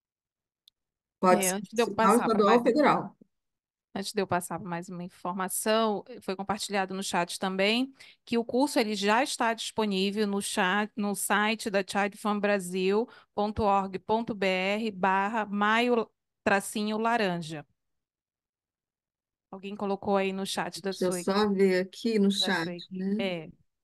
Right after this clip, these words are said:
Speaker 2: pediram pra compartilhar a informação.
Speaker 1: Podem informar, o curso já está disponível no... Ah, o Marcelo, tá.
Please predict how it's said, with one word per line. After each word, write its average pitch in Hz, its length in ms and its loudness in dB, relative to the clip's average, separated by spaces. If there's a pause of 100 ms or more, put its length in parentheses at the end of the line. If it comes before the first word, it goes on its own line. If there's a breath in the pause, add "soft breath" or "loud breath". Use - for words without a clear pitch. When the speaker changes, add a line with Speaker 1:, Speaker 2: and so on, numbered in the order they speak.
(140)
Speaker 2:
pediram 185 320 -2
pra 180 160 -4
compartilhar 185 680 -6
a 175 40 -4
informação. 185 560 -4 (160)
Speaker 1:
Podem 196 200 4
informar, 196 340 2
o 196 100 -2
curso 233 320 2
já 196 140 2
está 196 180 0
disponível 180 480 -4
no... 180 200 -2
Ah, 254 280 6
o 262 60 4
Marcelo, 175 560 6
tá. 175 400 0